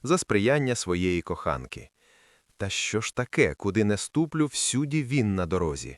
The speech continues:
з досадою думала Оксана. І тут з'ясувалося, що колишній чоловік готував наступну, набагато серйознішу перевірку.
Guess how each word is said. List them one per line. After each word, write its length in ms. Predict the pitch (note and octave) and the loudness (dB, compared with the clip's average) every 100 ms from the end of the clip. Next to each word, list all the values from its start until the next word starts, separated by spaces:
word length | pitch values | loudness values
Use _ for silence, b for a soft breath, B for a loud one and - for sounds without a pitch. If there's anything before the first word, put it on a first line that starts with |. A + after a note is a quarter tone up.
| b b - | b b -10
з 100 | D#2 | -6
досадою 560 | D#2 - A2+ B2 A2+ G2 | -4 2 2 4 0 0
думала 380 | F2+ E2+ D2 C#2 | -2 -2 -2 -6
Оксана. 540 | - - C2 B1 - b b b b b - | -6 -6 -8 -10 -16 b b b b b -2
І 120 | C#3+ | -2
тут 180 | A3 G3 | 0 0
з'ясувалося, 680 | F3 D#3 D3+ D#3 D3 C#3 | 2 4 6 6 6 4
що 200 | A#2 - | 0 0
колишній 460 | - G#2 A2 - F#2+ | 2 2 0 -2 -2
чоловік 560 | - F2 F2 C#3 - b b - | -2 0 0 0 -4 b b -2
готував 500 | F2 G#2+ A2 D3 D#3 | 0 2 4 4 2
наступну, 720 | E3 - - G#3 - E2 C2 b - | -2 -2 -2 -2 -2 -4 -6 b -2
набагато 500 | F#2 F2+ E2 F2+ F2+ | 2 4 2 0 0
серйознішу 680 | - A2+ E3+ D3 E2+ - D#2 | 0 0 2 0 -2 -6 -6
перевірку. 640 | D#2+ D2 C2+ - - | -6 -4 -8 -10 -14